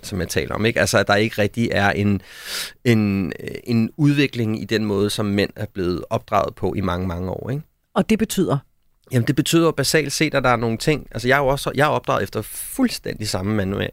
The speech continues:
Speaker 1: mandemanual. Og den, øh, den fortæller jo, at jeg skal tage, der er nogle specifikke ting, jeg skal tage mig af.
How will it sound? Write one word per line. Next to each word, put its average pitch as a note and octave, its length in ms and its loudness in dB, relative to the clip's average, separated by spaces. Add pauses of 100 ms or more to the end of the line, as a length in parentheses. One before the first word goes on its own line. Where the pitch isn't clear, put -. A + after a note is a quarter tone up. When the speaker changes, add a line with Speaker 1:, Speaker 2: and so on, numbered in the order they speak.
Speaker 1:
mandemanual. G#2 680 0 (380)
Og - 160 -4
den, D#3+ 240 2
øh, G#2+ 400 2 (100)
den D3 200 -2 (140)
fortæller - 460 0
jo, C3 140 2
at - 220 -2
jeg A#2 120 2
skal - 140 -6
tage, C#3 240 -2
der C3 60 0
er B2 40 4
nogle B2 120 2
specifikke B2 640 -2
ting, - 220 0
jeg C#3 80 -6
skal - 140 -6
tage C#3 140 -2
mig B2+ 140 -2
af. - 240 -8